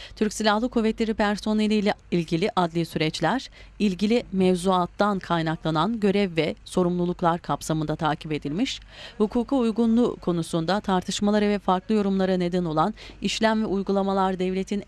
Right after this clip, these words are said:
en üst karar organlarına ve en yetkili makamlarına sürekli bildirilmiştir denildi. Genelkurmay'ın açıklamasında kurumun siyasi tartışmaların içinde yer almayacağının altı çizildi.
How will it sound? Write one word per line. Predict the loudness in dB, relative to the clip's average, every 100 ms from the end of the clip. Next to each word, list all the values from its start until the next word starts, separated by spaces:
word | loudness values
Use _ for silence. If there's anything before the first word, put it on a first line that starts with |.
| -2
en | -2
üst | -2 -6
karar | 0 2 4
organlarına | 2 2 2 2 2 2 0 -2 -6 -4
ve | 0
en | 0 2
yetkili | 0 -2 -2
makamlarına | -2 -2 -2 -2 -2 -2 -2
sürekli | 0 0 0 -2
bildirilmiştir | 0 0 0 -2 -4 -6 -8 -8
denildi. | -8 -6 -6 -8 -12 _ _ _ _ _ _ -4
Genelkurmay'ın | 2 2 2 4 4 4
açıklamasında | 2 0 -2 0 -2 -2 -2
kurumun | 0 0 2
siyasi | 2 0 0 0 -2
tartışmaların | -2 -2 -2 0 2 2 2
içinde | 2 2 2
yer | 2 2 2
almayacağının | 0 2 0 2 2 2 2
altı | 0 0 -4
çizildi. | -6 -4 -6 -4